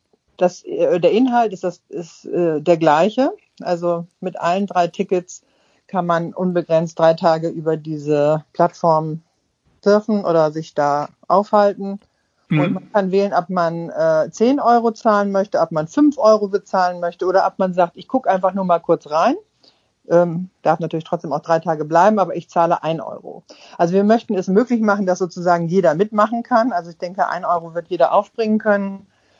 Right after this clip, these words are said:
Speaker 1: Ähm, frei nach dem Motto, was gar nichts kostet, ist nichts wert, <laughs> haben wir uns gesagt. Ein Euro
Speaker 2: Absolut, ja.
Speaker 1: wollen wir, wollen wir doch haben und, äh, so als obligatorischen Euro und, ähm, damit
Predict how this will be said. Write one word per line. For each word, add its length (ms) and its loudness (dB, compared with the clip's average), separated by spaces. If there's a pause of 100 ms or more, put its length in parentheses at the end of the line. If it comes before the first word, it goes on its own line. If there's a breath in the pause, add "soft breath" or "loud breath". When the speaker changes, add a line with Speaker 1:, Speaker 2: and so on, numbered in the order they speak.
(140 loud breath)
Speaker 1:
Ähm, 520 -2 (300)
frei 200 -2
nach 140 -2
dem 120 -4
Motto, 240 0
was 160 -2
gar 160 2
nichts 220 -2
kostet, 320 -6
ist 120 -12
nichts 220 -8
wert, 360 2
<laughs> 40 -20
haben 180 4
wir 140 2
uns 260 -4
gesagt. 440 -2
Ein 120 -2
Euro 120 0
Speaker 2:
Absolut, 560 2
ja. 180 0
Speaker 1:
wollen 220 4
wir, 340 0 (120)
wollen 360 -4
wir 160 0
doch 340 0
haben 520 -2 (420)
und, 480 -6
äh, 140 -6
so 140 -6
als 280 -4
obligatorischen 880 -6
Euro 500 4
und, 500 -4 (140)
ähm, 300 -6 (300)
damit 340 0